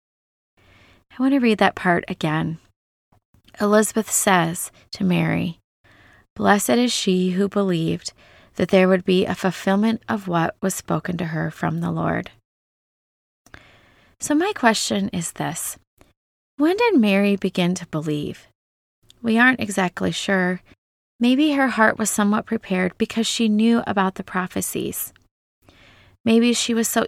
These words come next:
easily able to surrender. But what we do know is two things,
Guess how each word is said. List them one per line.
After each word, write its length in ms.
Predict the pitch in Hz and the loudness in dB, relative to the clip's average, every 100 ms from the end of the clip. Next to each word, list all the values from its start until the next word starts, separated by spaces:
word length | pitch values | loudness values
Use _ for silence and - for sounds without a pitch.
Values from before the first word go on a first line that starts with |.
| - | -2
easily 480 | 214 202 214 214 - | -2 -2 -2 0 0
able 240 | 196 190 | 0 -2
to 160 | - 185 | -4 -8
surrender. 640 | - 180 175 170 156 165 _ _ _ _ _ _ _ - | -6 -4 -2 -2 -6 -8 _ _ _ _ _ _ _ 0
But 160 | 233 | 2
what 160 | 240 208 | 4 4
we 140 | 226 | 2
do 240 | 202 254 285 | 2 2 2
know 420 | 208 170 175 175 _ _ _ - | 2 2 0 -4 _ _ _ -2
is 220 | 190 - | -2 0
two 200 | - 202 | 0 -2
things, 600 | - - 175 196 - | -2 -4 -4 -6 -10